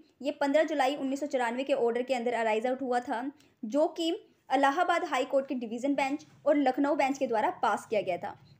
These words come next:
और उन्होंने भी ये पाया कि जो अपीलांट है वो गिल्टी है contempt of court का, और सारे अपीलांट जो कि एलपी मिश्रा के साथ जिन्होंने contempt of court किया था, उन सबको एक महीने की जेल और एक हज़ार रुपये का फाइन लगाया,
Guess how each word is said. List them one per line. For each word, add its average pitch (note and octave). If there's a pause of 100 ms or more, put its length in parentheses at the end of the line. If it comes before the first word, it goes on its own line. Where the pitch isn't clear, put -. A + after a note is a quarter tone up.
और D4+
उन्होंने D4+
भी F4
ये C#4
पाया C4+
कि D#4
जो D4+
अपीलांट B3+
है D4
वो C#4+
गिल्टी A#3+
है D4+
contempt B3
of B3 (180)
court B3+ (100)
का, D4+
और E4
सारे D4+
अपीलांट D4+
जो C#4+
कि D4+
एलपी B3+
मिश्रा D4
के D4+
साथ C4+ (100)
जिन्होंने C#4+
contempt C4+
of C#4 (140)
court C4
किया B3
था, B3 (240)
उन D4+
सबको D#4+
एक D4+
महीने D4
की D4+
जेल B3+ (220)
और D4+
एक D#4
हज़ार C4+
रुपये C4
का D#4
फाइन B3
लगाया, G#3